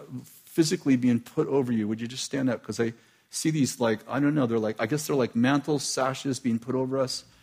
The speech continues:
these gold glittering things. Lord, we just release right now. We just release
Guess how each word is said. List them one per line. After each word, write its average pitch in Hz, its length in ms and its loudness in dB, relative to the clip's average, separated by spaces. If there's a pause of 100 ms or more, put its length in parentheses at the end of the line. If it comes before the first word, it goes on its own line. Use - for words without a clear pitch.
(200)
these 110 140 -6
gold 123 480 0
glittering 127 360 2
things. 139 480 -6 (1300)
Lord, 131 180 2
we 131 60 0
just 123 220 -6
release 120 400 -2
right 110 140 -4
now. 104 180 -4
We 107 100 -6
just - 180 -14
release 123 460 0